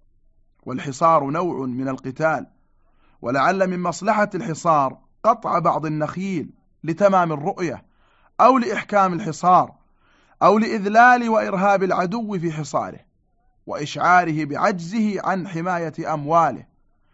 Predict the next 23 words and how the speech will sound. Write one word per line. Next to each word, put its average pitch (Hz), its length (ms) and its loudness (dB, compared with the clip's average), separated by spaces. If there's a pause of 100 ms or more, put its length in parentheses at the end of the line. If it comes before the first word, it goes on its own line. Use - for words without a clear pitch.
(380)
وقد 160 260 -2
يكون 196 420 -2
فيه 214 420 -4
إثارة 202 540 2
له 202 340 -4 (540)
ليندفع 175 880 0 (680)
في 147 160 -4
حمية 175 580 -4
للدفاع 156 840 -4
عن 156 140 -4
أمواله 175 580 -2 (560)
فينكشف 170 680 -4
عن 156 320 -4
حصونه 147 600 -6 (460)
ويسهل 175 500 -2
القضاء 160 540 0
عليه، 135 460 -4 (460)
إلى 240 240 4
غير 208 280 -2
ذلك 180 400 0
من 165 160 -4
الأغراض 147 520 -2
الحربية، 135 720 -6